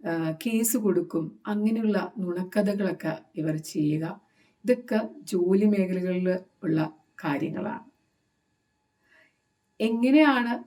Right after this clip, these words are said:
ഇത് നമ്മളെ ബാധിക്കുക എന്ന് നമുക്ക് നോക്കാം. നമുക്ക്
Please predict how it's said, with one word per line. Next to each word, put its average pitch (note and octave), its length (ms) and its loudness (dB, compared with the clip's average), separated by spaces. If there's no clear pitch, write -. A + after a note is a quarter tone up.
ഇത് G#3 220 0
നമ്മളെ F3+ 520 -2
ബാധിക്കുക F3 500 -2
എന്ന് F3 180 -2
നമുക്ക് D#3 420 -4
നോക്കാം. - 340 -16
നമുക്ക് G#3 540 0